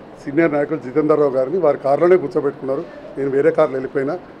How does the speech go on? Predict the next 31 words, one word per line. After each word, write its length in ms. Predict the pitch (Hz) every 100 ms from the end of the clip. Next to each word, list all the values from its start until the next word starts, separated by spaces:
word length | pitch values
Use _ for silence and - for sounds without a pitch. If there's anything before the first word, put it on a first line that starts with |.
| - -
వాళ్ళతో 200 | 131 151
మాట్లాడాను. 520 | 127 131 127 147 127
ఇంకా 540 | - - - - -
వారికి 240 | 233 208 185
సంతృప్తి 420 | 165 151 175 156
కలగలేదు 440 | 156 175 202 214
కావచ్చు, 400 | 190 185 175 -
ముందు 200 | 247 233
ముందు 160 | 240 254
మళ్ళీ 200 | 240 285
మాట్లాడతారు. 480 | 269 247 202 170 - - - - - - - - 139
రామనారావు 500 | 147 170 196 202 196
గారిని 240 | 190 185
కూడా 120 | 220
నేను 200 | 247 175
తప్పకుండా 260 | 160 175 175
కలిసి 300 | 170 143 175
వెళ్తాను. 220 | 156 160
మీ 100 | 143
మీడియా 200 | 139 160
ముఖంగా 300 | 151 156 160
మళ్ళొకసారి 460 | 151 147 147 151 123
చెప్తా 220 | 120 143
ఉన్నా. 200 | 139 214 - - - - - -
ఒకటే 260 | 151 185
ఏంటంటే 260 | 180 170 170
మేడం 340 | 185 160 170
గారు 120 | 170 165
ఈ 80 |
ప్రోగ్రామ్స్ 440 | 151 147 147 170 151
అయిపోయాక 520 | 139 139 131 123 208